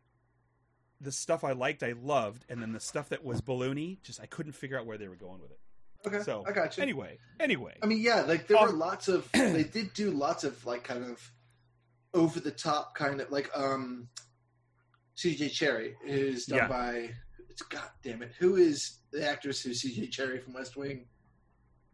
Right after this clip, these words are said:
Speaker 1: C J
Speaker 2: Uh,
Speaker 1: Cherry?
Speaker 2: Yeah.
Speaker 1: C J
Speaker 2: No, C J
Speaker 1: Cherry?
Speaker 2: Cherry's an author. Sorry.
Speaker 1: <laughs>
Speaker 2: Wow.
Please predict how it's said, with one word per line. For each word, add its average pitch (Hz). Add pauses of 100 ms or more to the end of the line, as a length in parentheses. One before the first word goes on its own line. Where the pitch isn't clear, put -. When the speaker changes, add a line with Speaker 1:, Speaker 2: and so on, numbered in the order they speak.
(260)
Speaker 1:
C - (200)
J 143
Speaker 2:
Uh, 147
Speaker 1:
Cherry? 165 (440)
Speaker 2:
Yeah. 143 (880)
Speaker 1:
C -
J 214
Speaker 2:
No, 180
C 208
J 226
Speaker 1:
Cherry? -
Speaker 2:
Cherry's 208
an 175
author. 185 (220)
Sorry. 160
Speaker 1:
<laughs> -
Speaker 2:
Wow. 180